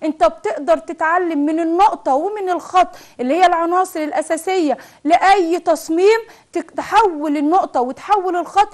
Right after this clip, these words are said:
الى اشكال زخرفيه جميله، الى اشكال هندسيه جميله، لانك بتبتدي تتعرف عليها. ومش كده وبس،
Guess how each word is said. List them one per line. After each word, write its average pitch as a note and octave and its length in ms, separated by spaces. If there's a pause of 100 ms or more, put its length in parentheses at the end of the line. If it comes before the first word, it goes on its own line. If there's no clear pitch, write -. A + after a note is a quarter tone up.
(220)
الى D4+ 220
اشكال F4+ 340
زخرفيه C#4+ 640
جميله، B3+ 460 (280)
الى C#4+ 220
اشكال F4+ 360
هندسيه C#4+ 560
جميله، C4 420 (260)
لانك D4 300
بتبتدي C#4+ 580
تتعرف C#4+ 640
عليها. F4+ 400 (240)
ومش D4 220
كده E4 260
وبس، D#4 240